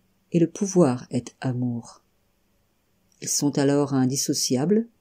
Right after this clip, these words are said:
comme deux mains dont les doigts sont joints. C'est en cela qu'on dit de l'être accompli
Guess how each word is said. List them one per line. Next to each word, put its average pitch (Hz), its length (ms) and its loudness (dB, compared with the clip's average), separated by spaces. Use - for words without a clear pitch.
comme 175 300 6
deux 208 140 8
mains 165 340 4
dont 160 200 2
les 151 120 4
doigts 131 480 -2
sont 135 320 -4
joints. 117 360 -4
C'est - 280 -2
en 160 100 2
cela 165 340 2
qu'on 156 240 -2
dit 147 220 2
de 190 100 6
l'être 156 440 -2
accompli 151 680 -2